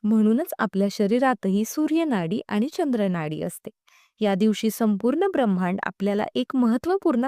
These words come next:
पाऊल उचलण्यास प्रोत्साहन देत असते आणि त्यासाठी आपल्याला सहाय्य करत असते. आपल्याला फक्त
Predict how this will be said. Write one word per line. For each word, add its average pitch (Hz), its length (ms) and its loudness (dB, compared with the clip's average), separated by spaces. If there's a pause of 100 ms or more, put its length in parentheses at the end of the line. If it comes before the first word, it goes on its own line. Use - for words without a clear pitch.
पाऊल 208 340 2
उचलण्यास 196 480 0 (120)
प्रोत्साहन 233 560 0
देत 262 240 -2
असते - 260 -6 (640)
आणि 185 260 -2
त्यासाठी 294 480 -2
आपल्याला 208 440 2
सहाय्य 320 420 0
करत 185 260 -2
असते. 185 280 -8 (440)
आपल्याला 220 460 -2
फक्त - 300 -2